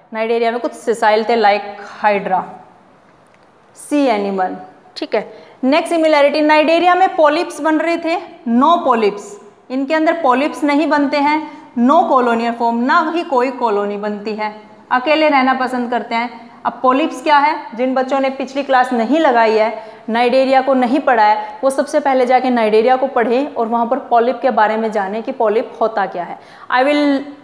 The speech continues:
uh, drop the link in description box also so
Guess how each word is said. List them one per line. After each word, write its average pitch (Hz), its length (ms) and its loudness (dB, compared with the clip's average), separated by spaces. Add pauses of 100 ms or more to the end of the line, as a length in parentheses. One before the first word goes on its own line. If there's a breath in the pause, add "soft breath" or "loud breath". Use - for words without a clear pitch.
(300)
uh, 214 340 0 (160)
drop 294 180 4 (160)
the 277 80 4 (140)
link 269 220 -2 (180)
in 233 160 -6
description 254 460 -4 (100)
box 247 140 4 (120)
also 226 300 0
so 285 160 -2